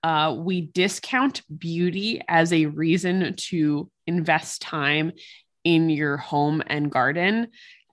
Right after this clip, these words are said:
I think that that's a detriment to, honestly, the environmental movement. When, <laughs> when we decide that the only thing that's important is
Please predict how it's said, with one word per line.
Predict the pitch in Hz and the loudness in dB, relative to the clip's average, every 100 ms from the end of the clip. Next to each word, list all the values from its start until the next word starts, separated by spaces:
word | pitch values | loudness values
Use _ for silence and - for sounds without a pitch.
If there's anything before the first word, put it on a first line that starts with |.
| _ _ | _ _
I | - 185 | -2 0
think | 233 302 | 2 2
that | 370 | 4
that's | 349 285 | 2 2
a | 269 | 0
detriment | 185 175 180 220 208 185 - - - | 2 0 0 -2 -4 -4 -6 -12 -10
to, | - 190 160 151 147 143 156 _ - | -4 2 4 4 2 0 -4 _ -2
honestly, | 156 180 220 - 285 302 294 _ - - _ | 2 4 2 2 2 2 0 _ -16 -16 _
the | 185 185 | 0 2
environmental | 185 156 151 127 | 4 2 0 -2
movement. | 135 87 - - - _ _ - | -4 -8 -8 -6 -8 _ _ 0
When, | 214 226 214 | 6 8 8
<laughs> | 220 | 8
when | 208 196 | 8 6
we | 226 | 6
decide | 226 - 233 196 185 | 4 4 4 4 4
that | 180 165 - - - _ | 2 2 -2 -16 -20 _
the | - 175 - | -6 -6 -4
only | 135 165 202 233 | 2 4 6 4
thing | 254 254 269 | 4 2 2
that's | 269 269 | 0 0
important | 269 262 269 - 294 294 - - _ - | -4 -2 -4 -2 -2 -2 -6 -18 _ 0
is | 208 208 180 170 - | 4 6 6 4 -2